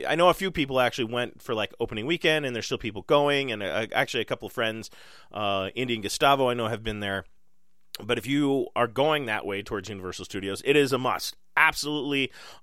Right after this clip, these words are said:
a must. Everything else in Universal, about the same. Harry Potter Land,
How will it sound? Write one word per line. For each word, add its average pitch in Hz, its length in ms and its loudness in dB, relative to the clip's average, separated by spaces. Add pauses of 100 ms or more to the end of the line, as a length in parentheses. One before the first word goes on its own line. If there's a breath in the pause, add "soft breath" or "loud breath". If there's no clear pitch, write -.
a 127 80 4
must. - 380 -2 (340 loud breath)
Everything 220 280 4
else 185 180 8
in 175 80 -4
Universal, 160 540 4
about 117 260 4
the - 80 -12
same. 151 680 4 (440)
Harry 120 220 0
Potter 135 260 4
Land, 127 520 2